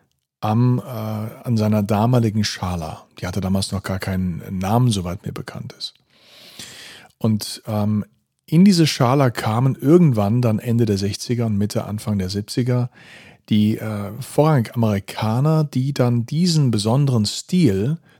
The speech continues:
nämlich das Ashtanga Vinyasa Yoga, praktizieren wollten. Pattabhi Jois war bekannt für,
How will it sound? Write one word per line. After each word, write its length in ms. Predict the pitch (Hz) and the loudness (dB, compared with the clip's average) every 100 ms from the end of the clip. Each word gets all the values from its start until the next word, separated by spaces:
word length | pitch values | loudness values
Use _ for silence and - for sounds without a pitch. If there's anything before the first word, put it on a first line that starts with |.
| - | -4
nämlich 200 | 110 107 | -2 -2
das 300 | 104 - - | -4 -6 -6
Ashtanga 760 | 107 - 113 113 131 127 120 - _ - | -8 -2 0 2 2 2 2 -2 _ -6
Vinyasa 920 | 107 107 95 98 143 - 98 85 - _ | -2 0 0 -2 -2 -2 -4 -6 -12 _
Yoga, 520 | - 92 92 92 90 98 | -8 -4 -4 -4 -6 -10
praktizieren 680 | - - - - - - - | -16 -16 -12 -12 -12 -14 -14
wollten. 480 | - - _ 139 - _ - - - - - - - - - | -16 -18 _ -14 -14 _ -20 -20 -20 -20 -20 -20 -20 -20 -10
Pattabhi 300 | - 113 143 | -4 2 2
Jois 360 | 147 139 196 - | 6 8 8 6
war 100 | 143 | 4
bekannt 540 | 131 - 117 135 180 | 2 0 0 2 2
für, 920 | - - - 135 147 165 180 175 143 | 0 -6 0 4 6 6 4 2 -6